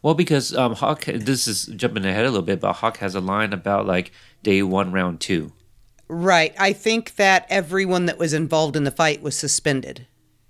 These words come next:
Speaker 1: I see. Okay.
Speaker 2: Because they said it's been two weeks since the fight, and then, you know, uh, the jumping ahead a little bit again, Sam, or, um, Amanda and Daniel, Amanda especially, super, super pissed that Sam was suspended.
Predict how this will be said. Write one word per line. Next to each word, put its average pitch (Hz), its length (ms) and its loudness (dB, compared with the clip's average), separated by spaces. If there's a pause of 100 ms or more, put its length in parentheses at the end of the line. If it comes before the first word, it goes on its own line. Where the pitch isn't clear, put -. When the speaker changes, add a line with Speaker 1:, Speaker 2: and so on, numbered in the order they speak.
(320)
Speaker 1:
I 101 240 2
see. - 440 -6
Okay. - 520 -2 (440)
Speaker 2:
Because 185 280 2
they 190 100 2
said 180 220 0
it's 170 160 -2
been 170 220 0
two 190 220 0
weeks 180 320 0
since - 460 0
the 151 160 -4
fight, 180 640 2
and 156 300 0
then, 151 560 -2
you 160 100 0
know, 143 360 -2 (300)
uh, 156 320 2
the 156 140 0
jumping 160 340 0
ahead 160 200 2
a 151 60 0
little 156 200 0
bit 151 160 0
again, 151 380 0
Sam, 151 720 -2 (240)
or, 147 180 4
um, 135 300 2
Amanda 160 420 2
and 156 240 4
Daniel, 156 420 2
Amanda 139 380 0
especially, 143 680 -2 (320)
super, 185 500 2
super 165 320 0
pissed 156 460 -2
that 147 180 0
Sam 156 400 0
was 147 180 0
suspended. 160 760 0